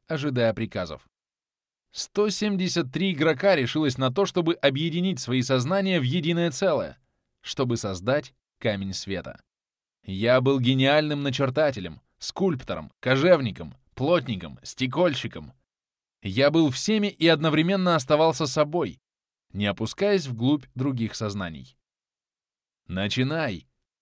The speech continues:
произнёс я Свард. «Нужна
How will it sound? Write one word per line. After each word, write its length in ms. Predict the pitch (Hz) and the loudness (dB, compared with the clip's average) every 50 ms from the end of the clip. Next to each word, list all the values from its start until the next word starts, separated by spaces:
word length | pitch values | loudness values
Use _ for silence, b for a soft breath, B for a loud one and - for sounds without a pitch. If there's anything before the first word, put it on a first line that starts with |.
| _ | _
произнёс 560 | - 107 104 101 98 92 113 147 185 185 - - | -8 -6 -4 -4 -2 -2 -2 -2 -2 -2 -2 -2
я 220 | 117 110 107 107 | 0 0 0 0
Свард. 440 | - - 101 101 87 78 - - _ _ _ _ _ _ _ _ _ _ _ _ _ _ _ _ _ _ _ _ _ _ | -2 -4 -4 -4 -4 -4 -6 -12 _ _ _ _ _ _ _ _ _ _ _ _ _ _ _ _ _ _ _ _ _ _
«Нужна 480 | - 123 135 147 127 113 139 151 151 156 | -4 -2 0 0 0 0 0 0 0 0